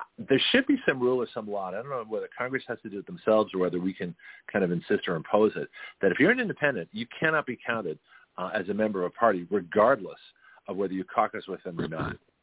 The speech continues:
Because she should, if she's independent, she should be independent, uh, and that would make the, and, uh, Angus King should be, inde-, you know, is independent, and Bernie Sanders. You got three Democrats who are independent.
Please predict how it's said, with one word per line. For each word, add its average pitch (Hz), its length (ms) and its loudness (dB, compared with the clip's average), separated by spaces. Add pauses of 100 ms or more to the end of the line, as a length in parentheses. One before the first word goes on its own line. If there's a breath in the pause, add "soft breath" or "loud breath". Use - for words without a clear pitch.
(340)
Because 87 260 -4
she 170 120 4
should, - 180 -4 (180 loud breath)
if - 100 -12
she's 208 160 2
independent, 135 500 2
she 151 100 -4
should - 120 -10
be 147 60 -2
independent, 143 420 -2 (400 soft breath)
uh, 95 380 -10
and 101 120 -10
that 113 120 -4
would 110 100 -4
make 101 160 -6 (380)
the, 113 140 -6
and, 101 260 -4
uh, 104 200 2
Angus 107 260 -2 (100)
King 143 240 0
should 143 100 -2
be, 135 140 -2
inde-, 127 300 -4
you 120 100 -6
know, 110 80 2
is 107 180 2
independent, 120 460 0 (240 loud breath)
and 98 100 0
Bernie 101 240 4
Sanders. 98 300 2
You 117 80 -6
got 104 140 -4 (140)
three 226 180 0
Democrats 196 540 0
who 113 80 -2
are 127 60 -2
independent. 143 420 -4